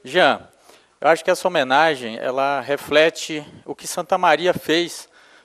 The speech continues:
nos últimos dois anos em relação à cobrança pelo uso da água. É, o Sindicato dos Trabalhadores Rurais iniciou essa luta, final de dois mil e dezesseis,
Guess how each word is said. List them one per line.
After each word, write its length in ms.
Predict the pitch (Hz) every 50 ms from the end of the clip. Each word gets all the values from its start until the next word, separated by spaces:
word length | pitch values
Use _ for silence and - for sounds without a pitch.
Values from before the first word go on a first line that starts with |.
| _ -
nos 160 | 131 131 135
últimos 340 | 160 165 - - 165 143 135
dois 340 | 135 165 196 196 165 135 120
anos 320 | 139 151 160 156 143 127
em 60 | 135
relação 420 | 139 139 147 143 143 139 - - 143
à 60 | 139
cobrança 400 | - - 135 127 135 139 135 -
pelo 180 | - 139 127 139
uso 120 | 139 131
da 100 | 143 135
água. 380 | 113 110 110 107 101 101 95 _ _ _ - - - _ _ _ _ _ _ -
É, 680 | - 131 131 127 123 131 123 123 120 117 110 107 107 104
o 40 | -
Sindicato 360 | - 151 147 - - 160 165
dos 60 | 156
Trabalhadores 460 | - 165 156 156 151 143 156 156 147
Rurais 340 | 147 147 139 151 156 165 151
iniciou 640 | 165 165 170 165 - - - 139 139 156 160 - 127 -
essa 280 | - 123 - - 127
luta, 340 | 110 113 131 147 160 - -
final 320 | 123 - - 123 127 143 151
de 80 | 143
dois 180 | 135 139 131 123
mil 100 | 135 139
e 40 | 135
dezesseis, 720 | 123 120 123 113 - - - 151 156 147 131 - - -